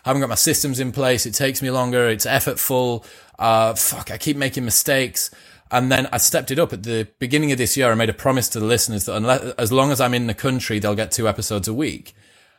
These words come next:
And then after a month, I was like, "You fucking idiot. <laughs> Like, why did you decide to do that?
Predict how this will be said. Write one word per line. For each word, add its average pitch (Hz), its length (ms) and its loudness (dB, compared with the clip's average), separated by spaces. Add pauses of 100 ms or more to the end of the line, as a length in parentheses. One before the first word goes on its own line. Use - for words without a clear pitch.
(200)
And 123 200 2
then 127 300 2
after 139 320 2
a 123 60 4
month, 139 340 0
I 120 80 0
was 120 140 0
like, 113 160 -4
"You 107 80 -10
fucking - 440 -6
idiot. 104 400 -6
<laughs> - 20 -18
Like, - 340 0
why 202 360 4
did 240 400 2
you 226 120 4
decide - 600 0
to - 120 -4
do 220 260 -4 (160)
that? 180 400 -2